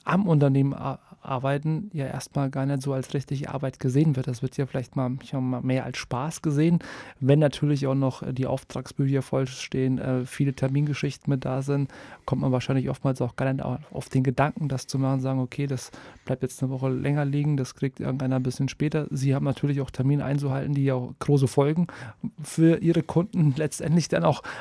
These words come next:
auch haben, wo wahrscheinlich oftmals auch gar nicht die Idee überhaupt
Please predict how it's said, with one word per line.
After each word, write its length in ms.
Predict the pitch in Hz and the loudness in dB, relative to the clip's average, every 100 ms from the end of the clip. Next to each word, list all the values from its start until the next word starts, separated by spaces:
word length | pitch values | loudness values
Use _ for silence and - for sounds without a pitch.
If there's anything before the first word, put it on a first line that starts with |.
| - | -6
auch 220 | 156 147 | -2 0
haben, 380 | 143 147 170 170 | 2 4 4 4
wo 260 | 147 147 147 147 - - | 6 4 4 -2 -10 -4
wahrscheinlich 400 | 139 - 147 143 | -2 -2 -2 -2
oftmals 340 | 143 147 131 | -2 -2 -2
auch 160 | 135 - | -4 -2
gar 120 | 139 | -2
nicht 200 | 139 - - - - | -2 -4 -18 -20 -4
die 80 | - | 2
Idee 300 | 127 151 185 - - - - | 6 8 6 4 -20 -16 -2
überhaupt 400 | 131 127 - | 2 2 2